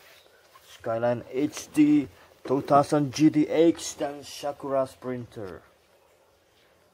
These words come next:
Very cool.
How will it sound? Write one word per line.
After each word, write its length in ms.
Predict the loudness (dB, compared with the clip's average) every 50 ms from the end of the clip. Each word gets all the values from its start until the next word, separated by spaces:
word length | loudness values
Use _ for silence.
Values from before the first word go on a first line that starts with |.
| _ _ _ _ _ _ _ _ _ _ _ _ _ _ _ _ _ _ _ _ _ _ _ _ _ _ _ _ _ _ _ _ _ _ _ _ _ _ _ _ _ _ _ _ _ _ _ _ _ -20 -20 _ _ _ _ _ _ -10
Very 160 | -10 -10 -8 -10
cool. 480 | -14 -10 -8 -8 -6 -6 -6 -6 -8 -8